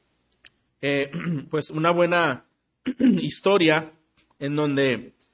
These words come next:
unas personas habían cambiado de lugar y tenían un palacio lleno de objetos costosos, <clears throat> y entre esos objetos lo más valioso eran algunos cuadros de pintores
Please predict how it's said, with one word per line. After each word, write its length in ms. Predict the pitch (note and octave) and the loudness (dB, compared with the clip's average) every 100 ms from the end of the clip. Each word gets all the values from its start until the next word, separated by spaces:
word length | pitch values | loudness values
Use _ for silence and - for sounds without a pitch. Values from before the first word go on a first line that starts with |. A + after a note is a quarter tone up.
| _ _ _ _ _ - - | _ _ _ _ _ -20 -8
unas 300 | D#3 E3+ F3+ | -2 0 0
personas 760 | F3 D#3 F3+ F3 E3+ D#3 - _ _ - | -2 0 0 2 0 -2 -10 _ _ -6
habían 680 | C3+ C#3+ D#3+ E3+ D3+ C3 - - | -4 0 0 -2 -4 -10 -16 -8
cambiado 720 | D3 C#3+ C#3+ E3+ E3 D#3+ E3 | -4 -2 0 4 4 4 2
de 340 | C3+ B2+ A#2+ A#2 | -2 -4 -4 -2
lugar 680 | C3 C#3 D#3+ E3 E3 - _ _ _ _ _ _ _ _ | -2 0 4 2 2 -10 _ _ _ _ _ _ _ _
y 640 | D3 D3+ D#3 D3+ D3 D3+ - - - _ _ | 0 4 4 4 2 -4 -20 -20 -20 _ _
tenían 420 | D#3 D3+ E3+ F3+ | -4 0 0 0
un 420 | F3+ F3+ E3 D#3 - | -2 -4 -6 -10 -2
palacio 600 | E3+ E3 F3+ - D3+ D3+ | 2 6 4 2 -4 -4
lleno 360 | D3 C#3 D3+ D#3 | -4 -4 -2 0
de 420 | C#3 B2 B2 - | 0 -2 -6 -12
objetos 880 | C3 B2 - D3+ D#3 D3 - - - _ _ | -12 -6 0 0 2 -2 -2 -10 -16 _ _
costosos, 920 | C3 B2+ - D3+ D#3+ D#3+ E3 - - _ _ _ _ _ _ | -8 -6 2 4 4 0 -6 -10 -16 _ _ _ _ _ _
<clears throat> 0 | |
y 400 | A3+ B3 A3 F3+ | -4 2 2 4
entre 340 | F3 F3 E3 F3 | 2 2 2 2
esos 440 | E3+ G3 F#3 - | 2 -2 -4 -8
objetos 520 | D#3+ C#3 D#3+ D#3+ E3+ E3+ | -8 -4 0 0 0 0
lo 120 | D3+ | 0
más 220 | D3 D#3 | 0 0
valioso 400 | E3 D#3+ D#3 E3 | 2 0 0 0
eran 180 | D#3+ D#3+ | -2 -2
algunos 420 | D3 C#3+ D#3 D3 | -2 -2 -2 -4
cuadros 640 | - D3+ E3 C#3+ A2+ - | 0 4 4 2 -2 -8
de 100 | B2 | -8
pintores 840 | A#2+ B2+ B2 B2 C#3 D#3 D3 - | -4 -2 -2 0 2 2 0 -12